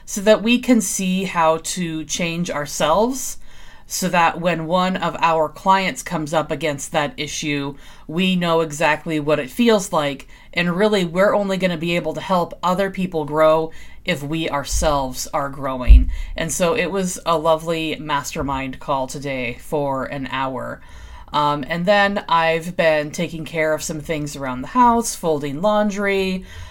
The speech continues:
I, um, took my time getting ready for the day. I mean, it's the afternoon, and I just finished getting dressed because I just decided that's how long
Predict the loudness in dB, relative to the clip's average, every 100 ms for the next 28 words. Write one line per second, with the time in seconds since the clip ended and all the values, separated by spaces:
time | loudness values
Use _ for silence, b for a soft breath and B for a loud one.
0 | B 0 2 4 2 0 0 0 -2 -4
1 | -4 -2 -2 -2 -4 -2 0 2 0 -2
2 | -2 -2 -2 -2 -2 0 -4 -6 -6 -6
3 | -4 0 2 2 2 -2 -6 -14 -12 -6
4 | -6 -6 -6 0 2 2 0 -2 0 0
5 | 0 0 -2 -4 -4 -2 -4 -4 -4 -4
6 | -4 -6 -10 -4 -4 -2 -6 -6 -6 -6
7 | -4 -6 -8 -10 B B B B -4 0
8 | 0 0 0 -2 -2 -6 -6 -8 -2 -2
9 | -2 -2 0 0 -2 -2 0 2 2 2
10 | 0 -8